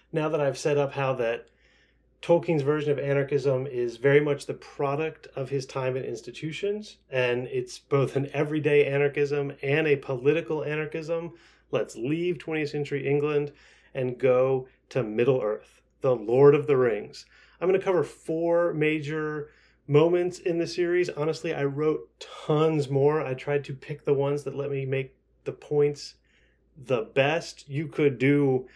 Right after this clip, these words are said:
another hour on this. Saruman ended up getting cut. There was so much there. Um, I am using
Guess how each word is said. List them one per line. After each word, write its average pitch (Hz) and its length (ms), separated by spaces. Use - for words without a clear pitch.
another 156 500
hour 143 600
on 113 260
this. 104 420
Saruman 143 720
ended 135 240
up 127 220
getting 123 260
cut. 131 320
There 127 160
was 123 320
so 123 560
much 117 360
there. 107 440
Um, 117 400
I 127 140
am 147 160
using 135 500